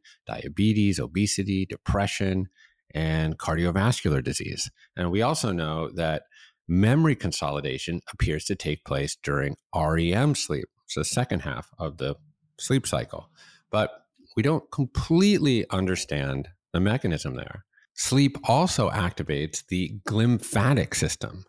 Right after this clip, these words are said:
the brain's version of the lymphatic system that is responsible for repair of brain tissues. Now, this glymph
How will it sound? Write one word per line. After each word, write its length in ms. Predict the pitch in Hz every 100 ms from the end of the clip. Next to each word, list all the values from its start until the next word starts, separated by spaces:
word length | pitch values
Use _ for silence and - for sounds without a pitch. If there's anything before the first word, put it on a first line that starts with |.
| _
the 100 | 92
brain's 500 | 82 90 90 95 92
version 760 | - 87 110 147 110 78 85 95
of 300 | - 85 85
the 220 | 92 92 -
lymphatic 720 | 87 92 127 - 78 67 67
system 480 | - - - 55 101 _ _ _
that 140 | - 78
is 160 | 80
responsible 680 | 82 - 73 73 - 80 85
for 500 | - 71 65 69 78 _
repair 540 | 82 - 71 65 67 -
of 160 | 87 85 _ _
brain 360 | 90 104 135
tissues. 500 | 123 - - - - - - -
Now, 120 | 80
this 240 | 78 90 -
glymph 440 | - 98 123 98